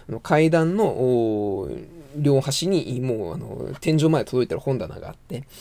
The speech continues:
で、あの、その本棚には、あの、いろんな本が並んでるんです。あの、す-、国内外の作家が、えーと、選んだ本っていうのが並んでたりしたのかな。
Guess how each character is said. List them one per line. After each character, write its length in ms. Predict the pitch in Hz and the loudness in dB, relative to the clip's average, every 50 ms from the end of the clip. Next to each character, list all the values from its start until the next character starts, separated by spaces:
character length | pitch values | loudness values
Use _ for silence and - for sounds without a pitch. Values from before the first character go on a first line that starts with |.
| - - - - | -20 -18 -6 -4
で、 80 | 135 | -2
あ 60 | 123 123 | -2 -2
の、 100 | 120 117 | -2 -2
そ 140 | - 147 | -2 -2
の 60 | 139 135 | -2 0
本 340 | - 156 143 139 135 127 110 - - - - | 2 2 2 2 0 -2 -6 -12 -18 -10 -6
棚 240 | 127 127 117 117 120 | -6 -4 -4 -4 -2
に 100 | 147 185 | 0 0
は、 160 | 233 254 - | 0 0 -2
あ 60 | - | -4
の、 100 | 123 110 | -6 -6
い 100 | 98 127 | -4 -4
ろ 120 | 127 127 135 | -2 -2 -2
ん 20 | |
な 80 | 123 120 | -4 -4
本 160 | - 143 113 | -4 -4 -4
が 80 | 104 117 | -4 -8
並 200 | 120 117 120 110 | -10 -10 -10 -10
ん 40 | |
で 80 | 135 165 | -10 -10
る 60 | 123 | -10
ん 80 | - - | -12 -14
で 100 | - - | -14 -14
す。 180 | - - - - - - - - - - - - - - - - - | -14 -14 -14 -16 -20 -20 -20 -18 -18 -18 -18 -20 -20 -20 -20 -18 -10
あ 80 | - 120 | -8 -6
の、 600 | 117 107 110 110 113 117 113 104 120 123 - - - - - - - - - - - - - - - - - | -4 -4 -4 -6 -6 -6 -8 -8 -8 -8 -10 -10 -14 -16 -20 -20 -20 -20 -20 -20 -20 -20 -20 -20 -20 -14 -8
す-、 240 | - - - - - _ - - - - - | -8 -8 -8 -8 -12 _ -20 -20 -20 -12 -12
国 280 | - 170 - 254 262 | -10 -8 -6 -4 -2
内 220 | 285 302 302 285 202 | 0 0 0 4 4
外 180 | - 123 123 | 4 4 4
の 80 | 117 117 | 0 -2
作 300 | - - - 139 135 - - - - - - | -4 -4 -4 -6 -8 -8 -14 -20 -20 -20 -4
家 960 | - 208 208 208 208 208 208 208 208 208 202 202 202 202 196 196 202 196 185 | 0 2 2 2 2 2 0 0 0 0 0 0 0 0 0 0 0 -2 0
が、 240 | 185 233 226 - - - - - - - - | 2 2 2 2 0 -6 -16 -20 -20 -12 -6
え 220 | 160 143 135 123 | -2 0 0 0
ー 40 | 120 | 0
と、 300 | - - 120 117 117 - - | 0 0 0 0 0 -2 -2
選 280 | 131 139 151 156 151 | 0 2 2 4 2
ん 100 | 139 120 | 2 0
だ 160 | 110 117 127 | 0 0 -2
本 240 | 127 - - 147 131 | 0 0 0 0 0
っ 40 | 123 | -2
て 180 | - - - 127 | -4 -6 -4 -2
い 60 | 127 123 | -2 -2
う 20 | |
の 140 | 107 107 - | -2 -2 -4
が 100 | 107 110 | -4 -6
並 220 | 127 123 120 123 | -4 -6 -4 -6
ん 80 | 117 113 | -6 -8
で 80 | - | -8
た 100 | - - | -10 -12
り 80 | - - | -12 -10
し 80 | 139 - | -10 -10
た 80 | - | -10
の 80 | 101 - | -12 -12
か 100 | - 107 | -12 -10
な。 160 | 110 135 | -8 -8